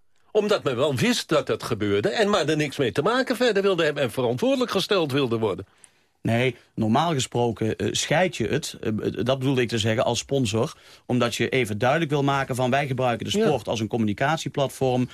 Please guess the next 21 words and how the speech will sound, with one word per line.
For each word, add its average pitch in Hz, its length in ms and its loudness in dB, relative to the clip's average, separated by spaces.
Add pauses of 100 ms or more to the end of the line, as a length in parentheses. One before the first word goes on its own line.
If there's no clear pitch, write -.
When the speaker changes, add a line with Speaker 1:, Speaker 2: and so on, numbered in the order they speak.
(240)
Speaker 2:
en 117 160 0
wij 120 100 0
gaan 117 160 0
ons 113 120 0
verder 98 260 0
niet 147 180 2
bemoeien 143 360 2
met 113 140 0
opstellingen 123 720 0
of 113 280 -2
wie 120 120 -2
de 113 100 -2
trainer 131 420 0
is 127 200 0
of - 120 -4
de 104 80 -2
ploegleider 127 580 0
of 117 140 -4
wat 143 160 0
dan 131 160 0
ook." 123 240 -2